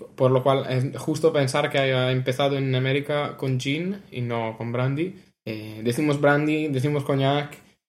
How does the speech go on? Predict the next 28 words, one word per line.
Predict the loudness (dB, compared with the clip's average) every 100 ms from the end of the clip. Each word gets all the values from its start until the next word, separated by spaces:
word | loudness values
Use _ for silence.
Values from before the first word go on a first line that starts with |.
| 0
yo | 2
creo | 4 2
que | 4 2
se | 4
hacía | 2 2 0
con | 2
uno | 2 2 2
o | 2
con | 2
el | 0
otro | -2 -8 -10 -12
al | -6
tiempo. | -2 -2 -4 -8 -10 -20 _ _ _
Mientras | -6 -2 2 2 2 4
la | 4
otra | 6 4
referencia | 4 4 2 4 2
escrita | 2 0 0 0 0
sería | 2 2
de | 4
mil | 2
novecientos | 0 -2 -4 -4
cincuenta | -4 -2 -2
y | -2
cuatro, | 0 0 0 -2 -4 -10 _ _ _ _ _ _ _
en | 0
el | 4
libro | 4 6 6 6